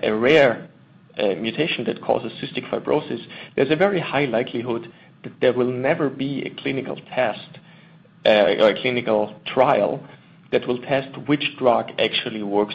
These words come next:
for your specific case. And there was, uh, one fairly famous case here in the Netherlands of a,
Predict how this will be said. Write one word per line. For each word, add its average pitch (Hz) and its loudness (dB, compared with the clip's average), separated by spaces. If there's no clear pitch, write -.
for 101 -4
your 101 -8
specific - -16
case. - -8
And 117 2
there 135 0
was, 180 4
uh, 123 2
one 147 4
fairly 120 2
famous 127 -2
case 110 -6
here 120 -6
in 107 -6
the 104 -6
Netherlands 123 0
of 110 -2
a, 107 -4